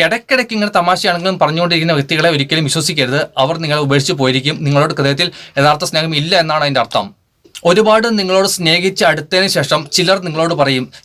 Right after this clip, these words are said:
"ഞാൻ ഇനി ഒറ്റയ്ക്ക് നടക്കാൻ പോവുകയാണ്, ഈ സ്നേഹബന്ധത്തിലൊന്നും വലിയ കാര്യമൊന്നുമില്ല" എന്നൊക്കെ നിങ്ങളോട് ആരെങ്കിലും പറയുന്നുണ്ടെങ്കിൽ അവർ നിങ്ങളെ അവോയ്ഡ് ചെയ്യുന്നു എന്നാണ് അതിൻ്റെ അർത്ഥം.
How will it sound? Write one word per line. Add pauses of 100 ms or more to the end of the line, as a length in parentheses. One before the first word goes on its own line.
"ഞാൻ
ഇനി
ഒറ്റയ്ക്ക്
നടക്കാൻ
പോവുകയാണ്, (640)
ഈ (100)
സ്നേഹബന്ധത്തിലൊന്നും
വലിയ
കാര്യമൊന്നുമില്ല" (340)
എന്നൊക്കെ (100)
നിങ്ങളോട് (240)
ആരെങ്കിലും
പറയുന്നുണ്ടെങ്കിൽ (400)
അവർ (100)
നിങ്ങളെ (220)
അവോയ്ഡ്
ചെയ്യുന്നു (120)
എന്നാണ്
അതിൻ്റെ
അർത്ഥം.